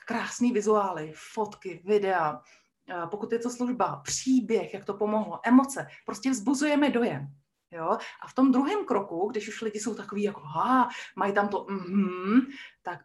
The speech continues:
přidáme logický argument. Jo? A teď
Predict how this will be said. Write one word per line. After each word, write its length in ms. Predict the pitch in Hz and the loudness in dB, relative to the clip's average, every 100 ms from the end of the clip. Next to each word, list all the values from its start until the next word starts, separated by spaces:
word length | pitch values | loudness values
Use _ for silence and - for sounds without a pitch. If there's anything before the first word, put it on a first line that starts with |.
| - | -6
přidáme 640 | - 277 269 254 240 240 | 0 4 6 6 6 2
logický 680 | 220 220 214 262 - 262 254 | 2 4 6 4 2 0 0
argument. 640 | 214 214 214 226 147 156 - _ | 0 -2 0 0 0 -6 -12 _
Jo? 200 | 160 170 196 | -12 -12 -6
A 60 | |
teď 180 | 196 262 | -2 -2